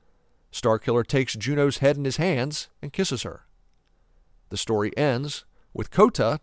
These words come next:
taking Vader to stand trial with Rebel Command and Starkiller, Juno, and Proxy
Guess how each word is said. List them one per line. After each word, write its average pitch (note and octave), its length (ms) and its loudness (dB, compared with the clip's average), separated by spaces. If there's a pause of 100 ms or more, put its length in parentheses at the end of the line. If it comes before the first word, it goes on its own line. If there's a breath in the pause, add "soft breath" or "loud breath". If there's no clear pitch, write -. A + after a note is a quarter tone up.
taking C3 360 -2
Vader C#3+ 320 2
to C3+ 140 -8
stand D3 340 -4
trial D#3 640 0
with A#2 180 -8
Rebel C#3 220 0
Command D3 540 0 (580)
and G#2 100 -10
Starkiller, D3+ 800 2 (180)
Juno, D3+ 480 0
and D#3 180 -8
Proxy D3 540 -2